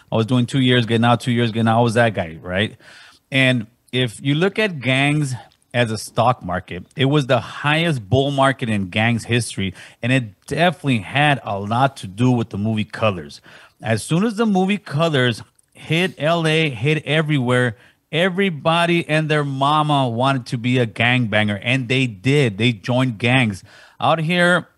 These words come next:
it was like this, and you don't see that now, thank God. It was on the block. Every day there's somebody there, but especially on the weekends,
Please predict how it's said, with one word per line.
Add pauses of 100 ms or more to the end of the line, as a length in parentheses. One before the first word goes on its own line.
(640)
it
was
like
this, (320)
and
you
don't
see
that
now, (100)
thank
God. (460)
It
was
on
the
block. (880)
Every
day
there's
somebody
there,
but
especially
on
the
weekends,